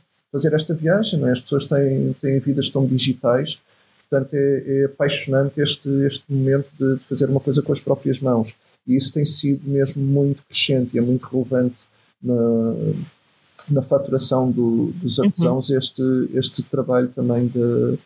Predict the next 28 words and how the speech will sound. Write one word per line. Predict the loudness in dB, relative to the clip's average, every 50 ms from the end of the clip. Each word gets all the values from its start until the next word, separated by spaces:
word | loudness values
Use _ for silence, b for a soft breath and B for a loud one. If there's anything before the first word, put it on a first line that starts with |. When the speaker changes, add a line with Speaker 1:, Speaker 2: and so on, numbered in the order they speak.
| _ _ _ _ _ _ _ _ _
Speaker 1:
de, | -6 -2 0 0 2 2 0 -2 -4 -4
da | -2 0 0
área | 0 0 0
da | -2 -2
partilha | -2 -4 -6 -6 -2 -2 0 0 0 0
do, | 0 0 0 0 0 0
do | -2 -4
conhecimento. | -2 0 0 2 0 0 2 2 2 2 0 -2 -4
Isso | -4 -2 0
é | 2
muito | 2 2 0 0 -4
interessante. | -2 2 2 2 2 2 -2 -4 -6 -20 -20 -16 -6
Speaker 2:
Claro, | -2 -2 0 2 2
não | 2
é | 2 2
só | 2 2 2
um | 2
impacto | 2 2 2 0 0 -2 -2 -2 -4 -2 -2
económico, | -2 0 0 2 2 2 2 2 0 0 -2
é | -2
também | 0 0 2 2 2
um | 2
impacto | 2 0 0 0 -2 -2 -2 -2 -2 0
social | 0 2 4 4 4 4 4 2 2 2 0
e | 2 2
sabemos | 2 2 4 2 2 2 2 2 0 0 0
que | 0 0
neste, | 2 2 2 2 0 0 0 0 2 2 0 -2